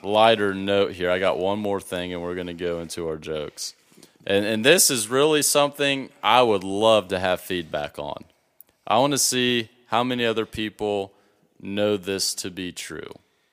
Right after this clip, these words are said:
I know it to be true. And I wanna say anybody that's been in a genuine, loving relationship where they,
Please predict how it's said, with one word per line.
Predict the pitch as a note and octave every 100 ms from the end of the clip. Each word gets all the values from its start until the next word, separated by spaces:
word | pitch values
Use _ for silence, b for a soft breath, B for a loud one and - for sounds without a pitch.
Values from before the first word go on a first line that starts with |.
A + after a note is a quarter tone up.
| B _
I | G#2+ D#3
know | C3 F#2+ E2
it | -
to | -
be | E2 D#2+
true. | - D#2+ D2+ E2 - _ _ _ _ _ _ _ _ _ -
And | G2
I | F#2
wanna | G#2+ C#3+ D3+
say | C3+ - B2+ B2 A#2+ A#2 - _ _ _ _ _ _ _ _ _ _ _ _ _ _ A#2
anybody | B2 C3 B2 A#2+
that's | A#2 -
been | - A2+ A2+
in | G#2+
a | F2
genuine, | E2 F2+ F#2 G#2 G#2+ G#2+ G#2 G#2 G2+ G#2 B B B -
loving | F#2 F#2+ G2 G2 G2+ G2+ G2 - _ _ _ _ _ _
relationship | F2+ F#2 G2 - G#2 - E2+
where | F#2
they, | F2+ E2+